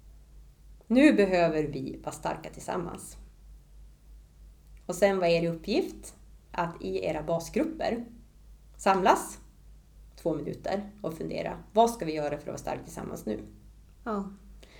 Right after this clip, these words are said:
Speaker 1: Eh, och det var ju då ett sätt, om vi går tillbaks, det du pratade om, om det är något tokigt som händer i klassrummet, dålig attityd eller en situation,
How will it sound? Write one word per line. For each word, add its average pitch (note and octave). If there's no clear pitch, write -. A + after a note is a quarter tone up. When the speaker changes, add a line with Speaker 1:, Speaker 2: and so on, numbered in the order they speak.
Speaker 1:
Eh, D#3+
och G#3
det C#4+
var F3
ju E3+
då D#3+
ett D#3
sätt, F3
om E3+
vi E3
går D#3+
tillbaks, G3+
det E3
du D#3+
pratade D3+
om, A3+
om D#3+
det D#3+
är E3
något D#3
tokigt D#3+
som D#3+
händer G#3
i -
klassrummet, E3
dålig D#3
attityd D3+
eller C#3+
en D3+
situation, -